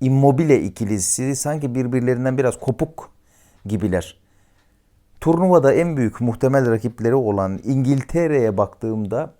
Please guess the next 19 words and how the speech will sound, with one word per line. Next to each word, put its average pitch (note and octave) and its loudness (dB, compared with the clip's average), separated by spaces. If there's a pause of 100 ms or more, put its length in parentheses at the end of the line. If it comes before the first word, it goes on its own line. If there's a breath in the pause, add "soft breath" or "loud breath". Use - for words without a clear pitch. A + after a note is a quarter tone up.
(340)
Kane, F3 2 (1300 soft breath)
Sterling C#3+ 4 (320)
ikilisinin D3+ -2
biraz D#3 -2
daha C3+ -2
uyumlu B2 -2
olduklarını G#2 -2
görüyoruz. D2+ -8
Ki F3+ 0 (600 soft breath)
Kane F3 2
Sterling F3 0
ikilisi A#2+ -4
çok D3 0
zorlu B2+ 2
bir C3+ 0
ligden B2 -2
geliyorlar. D#2 -8
Premier A#2 2
Lig'den. F#2 -14